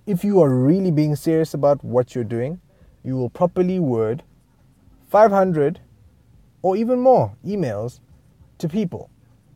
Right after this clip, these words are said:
And you'll word them pro-, each one. And when I say word properly, I'm not talking about email blast, 'cause an email blast is also easy to sort out. Just get a,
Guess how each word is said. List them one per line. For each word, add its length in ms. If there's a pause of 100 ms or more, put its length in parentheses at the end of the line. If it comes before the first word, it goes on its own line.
(120)
And 120
you'll 160
word 260
them 120
pro-, 140
each 220
one. 240
And 160
when 80
I 80
say 160
word 180
properly, 240
I'm 80
not 100
talking 160
about 220
email 300
blast, 600
'cause 160
an 160
email 220
blast 320
is 140
also 300
easy 260
to 100
sort 300
out. 140 (580)
Just 160
get 140
a, 40